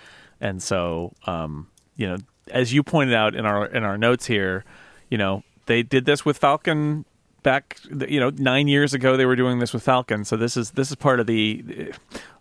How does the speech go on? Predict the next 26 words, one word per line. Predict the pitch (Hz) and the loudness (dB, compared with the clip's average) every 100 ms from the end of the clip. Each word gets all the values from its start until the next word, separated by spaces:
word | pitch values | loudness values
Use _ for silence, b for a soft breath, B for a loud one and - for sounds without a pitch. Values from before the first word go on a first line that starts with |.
| _ | _
longer | - 131 135 123 120 | -2 0 2 0 -2
horizon | 120 113 107 110 107 110 98 92 | 0 2 2 0 0 -2 -4 -6
to | - 110 | -4 -4
get | 104 95 - | -2 -6 -4
to | 101 | -4
new | 95 | -4
spacecraft | - 101 92 - 92 - | -2 -4 -2 -2 -2 -4
kind | 101 | -8
of | 95 | -6
stuff | 104 - | -6 -6
that | 92 | -6
they're | 95 | -6
doing. | 92 92 85 95 - - | -4 -6 -6 -10 -16 -10
Um, | 98 85 87 - _ - | -8 -8 -10 -14 _ -8
but | 110 92 | -6 -6
it's | 98 | -8
interesting | 131 120 117 104 95 98 | -6 -6 -6 -6 -6 -6
that | 90 78 _ B B B B | -8 -8 _ B B B B
it's | 135 - | -6 0
there, | 131 120 | 2 2
and | 120 113 | 0 0
there's, | 110 | 0
like, | 113 107 | 0 0
a | 101 | 0
live | 101 101 98 | 2 0 -2
camera | - 101 98 98 95 | -2 -2 0 -2 -2